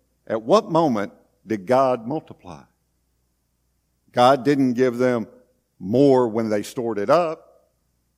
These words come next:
God gave them more when they poured it out. God gave and multiplied when they were generous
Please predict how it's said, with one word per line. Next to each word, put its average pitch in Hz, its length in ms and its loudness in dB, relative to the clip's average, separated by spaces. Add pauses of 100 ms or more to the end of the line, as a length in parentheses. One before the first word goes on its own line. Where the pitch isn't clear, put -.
(720)
God 165 300 4
gave 151 220 2
them 131 160 0
more 151 360 0
when 131 280 -2
they 123 180 0
poured 156 360 -2
it 160 140 -2
out. 180 400 -2
God 160 420 4
gave 185 500 2 (540)
and 117 140 -4
multiplied 120 840 -2 (260)
when 110 140 -6
they 123 140 2
were 107 140 -4
generous 101 580 -6